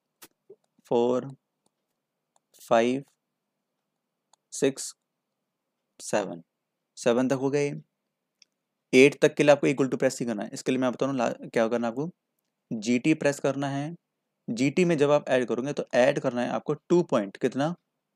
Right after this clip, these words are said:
टू पॉइंट टू, अ, आगे कितना है, ट्वेंटी परसेंट था, टू पॉइंट टू, ये हो गया आपका आठवां साल। बस, इसके बाद जो वैल्यू आएगी आपकी, आपकी फाइनल फिगर होगी। तो देखिए, क्या आ गई आपकी वैल्यू,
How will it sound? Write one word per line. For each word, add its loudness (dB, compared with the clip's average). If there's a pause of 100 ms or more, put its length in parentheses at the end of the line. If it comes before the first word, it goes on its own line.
(220)
टू 2
पॉइंट 0 (200)
टू, 2
अ, 0 (220)
आगे 2
कितना -2
है, -4
ट्वेंटी 0
परसेंट -2
था, -2
टू -2
पॉइंट 0
टू, -4 (760)
ये 6
हो 4
गया 6
आपका 2
आठवां 0
साल। -12 (1400)
बस, 4 (580)
इसके -4
बाद 6
जो 4
वैल्यू 2
आएगी -2
आपकी, -6 (500)
आपकी -4
फाइनल -8
फिगर -4
होगी। -8 (640)
तो -2
देखिए, 0
क्या 2
आ 4
गई 0
आपकी -2
वैल्यू, -2